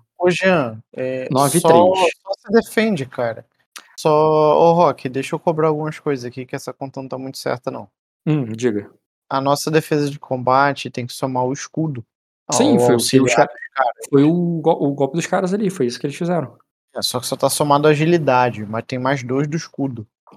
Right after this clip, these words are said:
Speaker 2: Hum, quando alguém faz esquiva
Speaker 1: Ganha o bônus do escudo.
Speaker 2: Ganha o bônus do escudo. O escudo, o escudo dá dois de esquiva, né?
Speaker 1: Isso.
Speaker 2: É verdade, concordo.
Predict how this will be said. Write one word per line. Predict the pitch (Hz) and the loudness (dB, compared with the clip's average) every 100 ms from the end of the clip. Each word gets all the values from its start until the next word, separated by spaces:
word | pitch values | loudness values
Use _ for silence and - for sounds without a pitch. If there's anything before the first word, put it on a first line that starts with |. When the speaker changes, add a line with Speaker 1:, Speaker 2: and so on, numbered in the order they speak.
| _ | _
Speaker 2:
Hum, | 156 135 135 131 131 135 - _ _ _ | 0 2 2 0 -4 -8 -18 _ _ _
quando | 151 156 | 0 2
alguém | 139 143 | 0 0
faz | 143 123 | 0 0
esquiva | 127 - - 131 107 107 104 _ _ _ _ | -2 -4 -4 -6 -2 -6 -6 _ _ _ _
Speaker 1:
Ganha | 113 143 139 156 165 | 0 4 4 4 4
o | |
bônus | 165 143 143 151 | 4 2 2 0
do | 151 | -6
escudo. | 160 - 147 117 113 _ _ _ | -8 -4 -4 -4 -12 _ _ _
Speaker 2:
Ganha | - 123 123 | -2 0 2
o | |
bônus | 127 127 123 | 0 -2 -4
do | |
escudo. | 127 - 123 117 | -8 -6 -4 -2
O | |
escudo, | - - 143 143 | -4 -4 -2 -2
o | |
escudo | - - 139 135 | -4 -4 -2 -2
dá | 135 | -2
dois | 127 135 | 2 2
de | 123 | 0
esquiva, | 113 - 107 110 | -6 -8 -6 -6
né? | 117 113 _ _ _ _ - | -8 -10 _ _ _ _ -8
Speaker 1:
Isso. | 123 113 - - _ _ _ - | -8 -8 -14 -18 _ _ _ -10
Speaker 2:
É | 110 | -6
verdade, | 113 120 101 101 - - _ _ | -4 0 2 0 -4 -14 _ _
concordo. | 113 113 117 98 110 | -6 0 0 0 -10